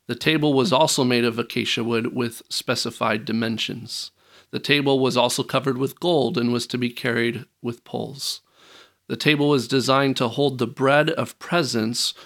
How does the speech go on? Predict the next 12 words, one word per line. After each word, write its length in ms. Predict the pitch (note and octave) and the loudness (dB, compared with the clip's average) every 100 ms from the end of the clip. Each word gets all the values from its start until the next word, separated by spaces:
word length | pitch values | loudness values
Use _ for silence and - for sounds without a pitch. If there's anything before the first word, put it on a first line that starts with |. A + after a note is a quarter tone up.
| - - | -20 -6
which 260 | C#3 B2+ D3 | -4 -2 0
were 180 | C#3+ | 0
twelve 420 | B2+ - D#3 F#3+ D#3 | 0 2 2 2 2
loaves 440 | D3 C#3+ C3+ C3 | 2 2 0 -2
of 240 | B2 B2 | -4 -4
bread 400 | - B2 A2+ A#2 - - _ - | 0 2 2 0 -8 -18 _ -6
that 120 | - | -2
was 160 | C3 | 0
set 280 | - D#3 - | 0 0 0
before 340 | D3+ - B2+ B2 | -4 -2 -2 0
God 300 | A#2+ A#2 B2 | -2 -2 -2
regularly. 840 | A#2+ B2+ B2 A2 A2+ - - | -2 -2 -4 -6 -6 -10 -14